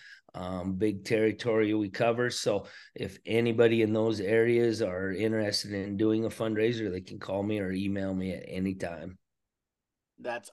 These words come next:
Speaker 2: awesome, Rob. So my, I have two final questions for you. One is, um, so what was your favorite memory of playing as a Bobcat?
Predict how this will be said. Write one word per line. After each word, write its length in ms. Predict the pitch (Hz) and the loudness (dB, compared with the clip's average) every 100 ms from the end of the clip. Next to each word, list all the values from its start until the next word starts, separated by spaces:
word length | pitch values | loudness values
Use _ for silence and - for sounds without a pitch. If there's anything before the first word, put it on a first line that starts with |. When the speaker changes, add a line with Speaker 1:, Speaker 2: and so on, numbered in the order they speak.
| - | -8
Speaker 2:
awesome, 500 | 113 113 - 117 117 | -4 -4 -4 -8 -6
Rob. 300 | 113 113 104 _ - | -4 -4 -6 _ -14
So 340 | - 160 151 | 0 6 6
my, 240 | 143 131 113 - _ - | 6 2 0 -12 _ 4
I 120 | 135 | 4
have 180 | 120 - | 4 2
two 220 | 208 208 | 0 2
final 320 | 196 170 165 | 4 4 4
questions 440 | 165 139 123 127 | 4 2 2 -6
for 200 | - 120 | -8 -6
you. 220 | 113 95 - _ _ _ _ _ - | -6 -8 -16 _ _ _ _ _ -2
One 420 | 156 196 202 202 | 6 8 8 6
is, 440 | 139 147 147 135 - | 2 6 6 6 2
um, 460 | 123 127 120 113 113 _ _ | 4 6 6 0 -12 _ _
so 480 | 139 - 139 123 113 - _ | -14 0 2 2 0 -6 _
what 380 | 131 131 160 170 | -10 2 4 6
was 180 | 185 170 | 4 4
your 200 | 135 - _ | 0 -2 _
favorite 480 | 147 151 160 170 151 | 2 6 6 6 2
memory 680 | 139 135 131 117 107 107 104 _ _ - | 2 -2 -2 -4 -4 -8 -12 _ _ -12
of 140 | 104 | -12
playing 320 | - 123 113 117 | -6 -4 -2 -4
as 120 | 113 | -4
a 40 | |
Bobcat? 540 | 107 104 101 110 101 | -4 -4 -6 -8 -10